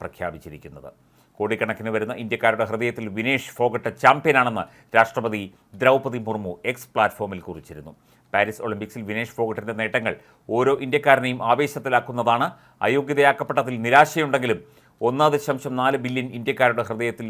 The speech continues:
വിനേഷ് ഇപ്പോഴും ചാമ്പ്യനാണ് എന്നായിരുന്നു രാഷ്ട്രപതിയുടെ എക്സ് കുറിപ്പ്. ഇത്തരത്തിൽ വിവിധ മേഖലകളിൽ നിന്നുള്ള വ്യാപകമായ പിന്തുണയാണ് വിനേഷ് ഫോഗട്ടിന് ഇപ്പോൾ ലഭിച്ചുകൊണ്ടിരിക്കുന്നത്.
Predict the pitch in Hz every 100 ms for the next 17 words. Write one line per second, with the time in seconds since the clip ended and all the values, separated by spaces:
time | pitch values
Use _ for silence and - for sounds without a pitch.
0 | 95 110 117 - 123 - 131 120 110 92
1 | 113 120 135 117 107 92 104 104 101 92
2 | 98 - _ - 107 - 117 98 101 92
3 | 90 92 104 - - 87 73 78 - _
4 | _ 92 107 107 120 156 _ _ - 110
5 | 120 120 127 120 131 117 117 117 120 117
6 | 113 113 110 107 - _ 104 120 131 151
7 | 160 143 135 123 113 110 113 107 101 98
8 | 101 113 113 - 107 104 101 98 101 98
9 | 92 98 101 101 95 92 90 92